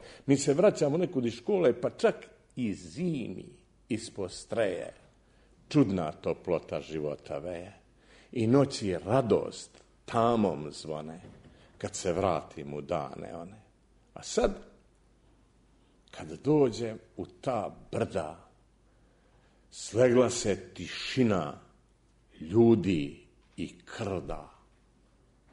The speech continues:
Kaplje sa severa i sa juga,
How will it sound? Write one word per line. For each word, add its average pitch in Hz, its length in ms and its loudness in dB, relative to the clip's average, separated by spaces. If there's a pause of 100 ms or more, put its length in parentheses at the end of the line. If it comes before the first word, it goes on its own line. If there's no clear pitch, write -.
(560)
Kaplje 92 520 -2
sa - 300 -10
severa 85 880 -4 (240)
i 98 100 -8
sa 92 300 -10 (160)
juga, 85 440 -6